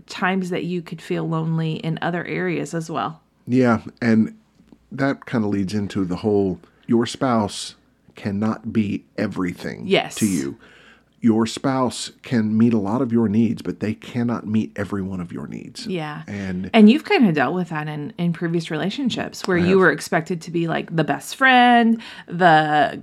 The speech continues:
Speaker 1: confidant, the husband. You were, you were
Speaker 2: Yeah, yeah. I, it was, it was, I was to be everything. And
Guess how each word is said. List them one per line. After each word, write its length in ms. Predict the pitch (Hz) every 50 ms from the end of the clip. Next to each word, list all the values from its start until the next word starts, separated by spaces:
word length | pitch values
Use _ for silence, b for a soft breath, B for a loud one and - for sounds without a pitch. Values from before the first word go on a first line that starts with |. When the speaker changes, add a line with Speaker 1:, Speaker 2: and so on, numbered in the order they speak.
| - - _
Speaker 1:
confidant, 920 | - - 226 226 220 220 226 208 208 202 202 190 185 175 175 175 - -
the 80 | - 147
husband. 920 | - - 226 233 208 190 196 - 208 196 190 185 185 180 180 180 180 175 165
You 140 | 202 226
were, 140 | 233 226 196
you 240 | - - 226 269 294
were 460 | 277 214 190 170 160 165 170 170 165 - _ _ _ _ -
Speaker 2:
Yeah, 240 | 139 120 104 - - - _ _ _
yeah. 240 | - 117 101 80 - -
I, 100 | 113 127
it 240 | 113 82 120 135 131
was, 240 | 120 113 95 82 -
it 140 | - 117
was, 200 | 104 90 104 95 - - _ _ _ _ _ _ _ -
I 100 | 117 110
was 200 | 98 107 107 -
to 100 | - -
be 200 | 98 113 110 - -
everything. 640 | 113 113 101 113 113 110 - - 87 82 - - 92 - _ _ _ _ _
And 340 | 107 117 117 113 107 101